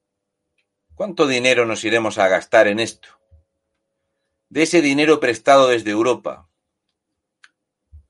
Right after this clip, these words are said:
Administración General del Estado, Ministerio de Igualdad, Secretaría de Estado de Igualdad y contra la Violencia de Género.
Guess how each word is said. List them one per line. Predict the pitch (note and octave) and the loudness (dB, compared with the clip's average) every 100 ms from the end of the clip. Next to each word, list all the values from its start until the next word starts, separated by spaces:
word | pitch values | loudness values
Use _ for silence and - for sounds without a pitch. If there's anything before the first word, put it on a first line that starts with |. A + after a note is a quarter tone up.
| _ - - - - _ _ _ _ _ _ _ _ _ - | _ -20 -20 -20 -20 _ _ _ _ _ _ _ _ _ 2
Administración | C#3 D3 C#3 C#3 C3 F3 | 4 4 2 2 2 2
General | D#3+ D3 C3+ C3 | 4 4 4 2
del | C3 | -2
Estado, | - - F3 F3+ | -2 2 4 6
Ministerio | E3+ C#3+ A#2+ - D3+ | 2 0 -4 0 0
de | C#3+ | 2
Igualdad, | D3+ C3 B2+ C#3+ | 4 4 6 4
Secretaría | C#3 C3 A#2 A#2 C3 | 2 -4 -2 0 2
de | C3 | 0
Estado | A2+ C#3+ C#3 | 0 2 4
de | B2 | 4
Igualdad | A2 G2+ G#2+ C3 C3+ - | 2 0 2 4 2 0
y | B2+ | -8
contra | C3+ C#3+ C#3 | -6 -6 -2
la | A#2 | -2
Violencia | G#2+ A2 A#2+ A#2+ | 0 -2 -4 -2
de | A2 | -2
Género. | G2+ C3 A2 D2 C2+ | -2 -2 -2 -6 -14